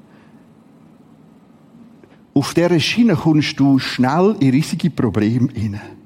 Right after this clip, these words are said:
falls du mitdenkst. Das Problem vom Krieg, hat er es im Griff?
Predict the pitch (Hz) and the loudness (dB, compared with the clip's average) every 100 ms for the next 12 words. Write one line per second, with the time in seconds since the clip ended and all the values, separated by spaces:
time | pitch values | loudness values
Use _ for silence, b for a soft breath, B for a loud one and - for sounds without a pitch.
0 | - - 120 131 117 - 135 135 - 127 | -20 -2 0 0 -2 0 0 0 -4 -6
1 | 104 98 - - - - - _ _ _ | -4 -8 -12 -14 -12 -14 -20 _ _ _
2 | _ _ _ _ - - - B B B | _ _ _ _ -20 -20 -20 B B B
3 | B B _ _ _ _ - - 139 120 | B B _ _ _ _ -20 -2 0 2
4 | 151 165 175 - 160 156 113 170 110 87 | 4 4 4 0 0 0 2 2 2 0
5 | 110 - 98 107 92 104 95 - 160 370 | -6 -6 -8 -6 -6 -6 -4 -2 -4 -6
6 | - - - | -14 -20 -20